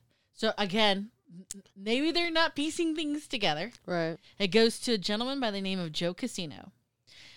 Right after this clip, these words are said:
Speaker 1: Now, they may not be piecing things together, but you know how Hollywood was tracking and following the lives in great de-, details
Speaker 2: Mm-hmm.
Speaker 1: and, and depth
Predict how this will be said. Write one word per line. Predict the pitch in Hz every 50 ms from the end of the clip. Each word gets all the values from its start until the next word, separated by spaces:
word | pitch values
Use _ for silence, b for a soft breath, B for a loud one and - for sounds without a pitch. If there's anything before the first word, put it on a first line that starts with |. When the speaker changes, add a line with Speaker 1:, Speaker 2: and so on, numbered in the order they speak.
| B B B
Speaker 1:
Now, | 180 214 226 220 208 202 190 185 180 - _ _ _ _ _ _ _ _ _ _ _ _ -
they | 196 214 277 392 440
may | 453 440 370
not | 294 254 220 208
be | 214 185
piecing | 156 - - 190 175 - 196 180 156
things | - 170 160 160 156 -
together, | - 160 180 170 156 156 156 156 - - -
but | - 214 202 185 175 170 - _ _ _ _ _ _ _ _ _ -
you | 202 240 262
know | 277 269 254 233
how | 180 185 208 202 196 190 185 180 175 170 175 170 165 - - - -
Hollywood | 175 - 214 208 208 208 208 208 202 196 185
was | 180 170 -
tracking | - - - 202 180 170 180 - - - 190 190 185 185 185 175 165
and | 156 151 151 B B B B
following | - - - 202 190 185 185 185 185 185 185 165
the | 180 165
lives | 160 160 151 147 151 165 165 -
in | - 214 226 226 202
great | 160 - 220 247 269 285 - - 190 175
de-, | - 214 202 190 - _ _ _ _ _ _
details | - 240 214 185 214 196 185 180 156
Speaker 2:
Mm-hmm. | 175 170
Speaker 1:
and, | 165 151 180 _ _ -
and | 190 180 165 151
depth | 175 175 175 165 - _